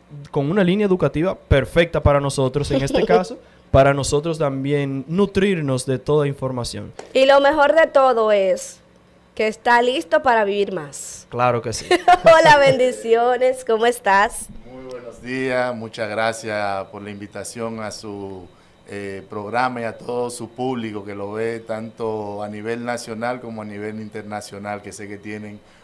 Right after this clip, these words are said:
Speaker 3: una acogida muy amplia a nivel internacional.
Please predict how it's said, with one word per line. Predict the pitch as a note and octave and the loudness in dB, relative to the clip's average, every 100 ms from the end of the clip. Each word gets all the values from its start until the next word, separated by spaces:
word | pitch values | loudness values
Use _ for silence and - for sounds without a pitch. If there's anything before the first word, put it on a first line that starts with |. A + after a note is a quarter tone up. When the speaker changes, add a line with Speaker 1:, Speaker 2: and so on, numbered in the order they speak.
| _ | _
Speaker 3:
una | G#2+ A2+ A#2 | -10 -6 -6
acogida | A2+ A2 G#2+ A2+ A2+ G#2+ | -6 -8 -6 -6 -4 -4
muy | G#2 B2 C#3 D3 C#3+ | -4 -6 -4 -2 -2
amplia | B2+ B2+ A#2 G#2 G#2 | 0 0 -2 -6 -10
a | |
nivel | G#2 G2+ G2+ | -10 -10 -12
internacional. | G2+ G#2 G2 G2 - F#2+ F#2+ | -12 -14 -12 -14 -14 -16 -16